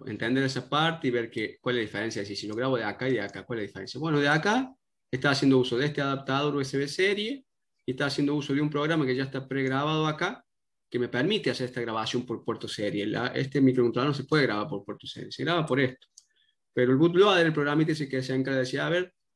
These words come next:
me están enviando un programa por puerto serie, voy a leer byte by byte y lo voy a guardar en memoria flash como programa", digamos, y no como, como datos, como generalmente por el puerto serie uno comunica datos. ¿Eh? Sé que eso sería el bootloader, que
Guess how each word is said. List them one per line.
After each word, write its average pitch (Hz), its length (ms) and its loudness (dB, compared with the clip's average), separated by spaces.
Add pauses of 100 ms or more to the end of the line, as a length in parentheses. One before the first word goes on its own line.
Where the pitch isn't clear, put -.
(140)
me 135 80 0
están 165 200 2
enviando 160 280 4
un 147 60 0
programa 151 380 -2
por 139 140 -4
puerto 156 220 -6
serie, 190 280 -2
voy 151 120 0
a - 40 0
leer 139 180 0
byte 135 240 0
by - 0 -
byte 151 280 -2
y 135 40 -8
lo 123 100 0
voy 123 140 2
a 127 40 2
guardar 117 360 -2
en 120 80 -2
memoria 117 380 -4
flash 127 300 -2 (400)
como 113 220 -6
programa", 107 540 0
digamos, 98 280 -6
y 101 40 -4
no 104 80 -4
como, 98 280 -12 (280)
como 101 220 -6
datos, 104 400 0
como 98 320 -10 (120)
generalmente 107 680 0 (380)
por 117 160 -4
el 113 60 -4
puerto 131 280 2
serie 139 260 2
uno 131 180 2
comunica 107 400 -10
datos. - 580 -12 (1300)
¿Eh? 101 280 -18
Sé - 180 -12
que 147 80 -4
eso 135 100 -4
sería 127 240 0
el 123 60 0
bootloader, 131 560 -2
que 113 240 -10